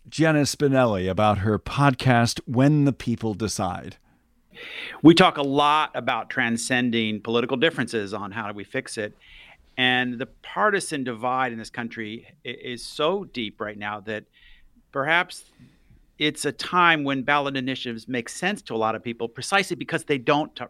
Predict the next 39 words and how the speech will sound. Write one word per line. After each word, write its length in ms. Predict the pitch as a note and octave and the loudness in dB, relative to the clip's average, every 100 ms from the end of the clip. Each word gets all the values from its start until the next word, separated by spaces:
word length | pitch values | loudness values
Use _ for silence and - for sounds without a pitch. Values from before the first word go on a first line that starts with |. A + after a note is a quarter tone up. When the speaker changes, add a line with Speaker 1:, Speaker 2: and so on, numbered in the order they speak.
| - | -6
Speaker 2:
trust 280 | B2+ - | -6 -4
the 60 | - | -12
process. 480 | - F#2+ D#2 - F2 | -8 -8 -8 -14 -8
They 140 | A#2 | -4
don't 260 | A#2 E3+ - | 0 0 -2
trust 300 | - B2 - | -6 -6 -8
the 120 | - - | -10 -2
other 260 | D3 B2 | -2 -2
side. 540 | A#2 - E2+ - - _ _ - - - - | -8 -12 -12 -14 -18 _ _ -20 -20 -20 -8
And 180 | - B2+ | -4 0
yet 320 | C3+ C#3 C#3 - | 2 2 2 -2
when 160 | C3+ | -8
people 340 | A#2 C#3+ C#3 B2+ | -6 -8 -4 -4
get 220 | B2 B2 | -4 -4
together, 340 | B2+ C3 A#2+ | 0 0 0
as 160 | A2+ - _ - | -6 -8 _ -8
Katie 260 | C3+ A#2+ | -4 -4
Fahey 360 | A2+ D#3+ E3 C#3 | -2 0 2 0
found 480 | - A2+ G#2+ G#2+ A2 _ - - _ - | -2 -2 -2 -2 -8 _ -20 -20 _ -8
in 160 | A2 | -2
Michigan, 460 | B2 F3+ - B2 A#2 | 0 0 0 0 0
when 120 | B2+ | 2
they 100 | C#3 | 2
get 180 | C#3 E3+ | 2 0
together 840 | D#3+ C#3 D3 D3+ C#3+ C3 B2 B2 - | -2 -2 0 2 0 0 -2 -4 -8
and 240 | A2+ A#2 | -10 -10
discuss 460 | A#2 A#2 - B2+ A#2+ | -8 -12 -10 -10 -10
an 100 | A#2 C3+ | -10 -8
issue, 580 | D3 - B2+ A2+ G#2+ - _ _ _ _ _ | -6 -4 -2 -2 -2 -8 _ _ _ _ _
they 120 | C3+ C#3+ | 0 2
often 240 | D#3 D#3 | 2 -2
find 240 | C3+ D3 | -4 -2
they 80 | C#3+ | -2
do 160 | D#3+ A3+ | -2 0
have 160 | A3+ | 0
more 200 | D#3 C#3+ | 0 0
in 80 | B2 | 0
common. 360 | A2+ A2 G2+ G#2 | -4 -8 -10 -12
And 560 | - A2+ A2 A2 A2 A2+ | -6 -2 -2 -2 -4 -6